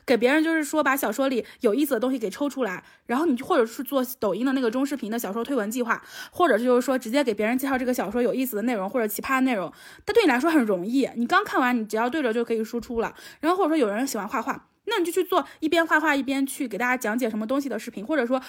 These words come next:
直接的画画教学，就比如说怎么用 iPad 画出这个简单的这个雪人啊、万圣节妆啊什么这些，它对你来说很容易，你才能坚持。困难的事儿就是反人性的嘛，那你去做反人性的事儿，你肯定坚持不下去。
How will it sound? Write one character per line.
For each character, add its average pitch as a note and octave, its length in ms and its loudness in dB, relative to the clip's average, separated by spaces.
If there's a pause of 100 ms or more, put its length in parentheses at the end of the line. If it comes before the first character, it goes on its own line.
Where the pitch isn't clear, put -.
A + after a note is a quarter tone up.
(120)
直 A#3 160 -2
接 D4 140 2
的 C4 80 2
画 C#4 160 2
画 C#4 100 0
教 B3+ 200 0
学， G3+ 200 -6 (220)
就 C4 100 -6
比 A3 120 -4
如 G3+ 80 2
说 B3+ 120 0
怎 A#3+ 120 -4
么 F#3 80 -6
用 A3 100 -2
iPad C4 320 0
画 B3 180 -2
出 A#3 220 -6
这 A#3 160 -2
个 G3+ 140 -6
简 F#3+ 180 -6
单 A3 160 -2
的 A3+ 160 -4 (220)
这 - 100 -4
个 - 80 0
雪 A3+ 240 2
人 F#3 160 -2
啊、 A#3+ 360 2
万 B3+ 140 -2
圣 B3+ 160 -2
节 G#3 120 -2
妆 A#3+ 180 0
啊 A#3+ 140 4
什 A#3 100 -6
么 G#3+ 60 -2
这 G#3+ 120 0
些， F#3 180 -4 (720)
它 - 120 -12
对 A#4+ 120 6
你 D4+ 60 2
来 C#4 60 2
说 F#4+ 100 2
很 D#4+ 160 4
容 G#3+ 240 0
易， D4+ 280 2
你 A3 80 -4
才 A#3+ 160 -2
能 A#3 160 0
坚 C#4+ 220 0
持。 G#3 260 -6 (320)
困 A4 200 2
难 B3+ 120 6
的 C4+ 100 2
事 C#4+ 100 2
儿 A#3+ 100 4
就 C#4 160 -2
是 C#4+ 160 0
反 A3 240 0
人 A3 140 -2
性 F#4+ 160 0
的 C4+ 60 2
嘛， G#3 180 -2
那 D#4 60 2
你 C4 100 4
去 D4 80 -2
做 D#4+ 120 -4
反 G#3+ 200 -2
人 G3 100 -6
性 C#4+ 100 0
的 A#3 80 -2
事 A#3+ 100 -4
儿， - 20 -2
你 B3+ 80 -2
肯 B3+ 120 -4
定 A#3 80 -4
坚 A3+ 140 -2
持 G#3+ 80 -8
不 - 60 -12
下 F#3+ 160 -8
去。 - 220 -12